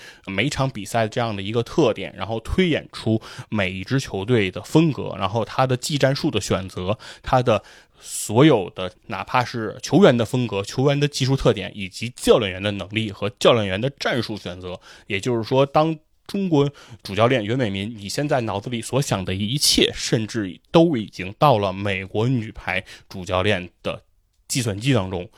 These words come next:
那这个计算机是可以帮助美国女排，哎，如虎添翼，然后做更针对性的训练。那你的所有的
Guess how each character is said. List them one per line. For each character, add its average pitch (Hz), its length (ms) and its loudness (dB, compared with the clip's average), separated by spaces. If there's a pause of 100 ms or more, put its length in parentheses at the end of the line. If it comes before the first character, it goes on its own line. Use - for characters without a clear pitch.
(220)
那 110 100 -4
这 135 140 -2
个 120 80 0
计 151 120 -2
算 127 160 6
机 135 200 6
是 - 160 -2
可 - 180 2
以 117 80 6
帮 156 320 6
助 143 100 0
美 98 220 -4
国 104 140 -2
女 104 120 -6
排， 95 300 -10
哎， 95 140 -4
如 95 280 -2
虎 110 180 -8
添 117 220 -4
翼， 110 120 -4
然 95 180 -8
后 107 100 -8
做 117 200 -4 (100)
更 113 180 -2 (140)
针 240 180 -2
对 156 140 0
性 107 180 -6
的 95 80 -6
训 104 220 -12
练。 104 180 -10 (300)
那 113 100 -2
你 104 200 -4
的 98 120 -6
所 110 480 2
有 151 160 4
的 92 220 -8